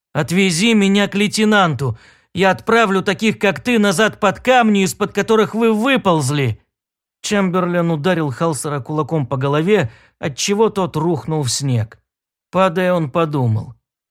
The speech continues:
"Но ты все-таки сделал это, парень! Наконец ты ему все высказал!"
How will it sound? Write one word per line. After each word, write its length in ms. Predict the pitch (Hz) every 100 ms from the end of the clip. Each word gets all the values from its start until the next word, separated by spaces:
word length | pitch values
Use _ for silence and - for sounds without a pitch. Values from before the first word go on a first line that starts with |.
| -
"Но 220 | - -
ты 180 | - 190
все-таки 540 | - 196 196 - 196
сделал 580 | 170 131 147 226 175 135
это, 240 | 127 117 131
парень! 520 | - 175 151 139 117 - - _
Наконец 600 | 208 180 196 220 220 -
ты 120 | -
ему 260 | 202 208 196
все 340 | 139 - 208
высказал!" 760 | 185 220 196 - 156 123 110 113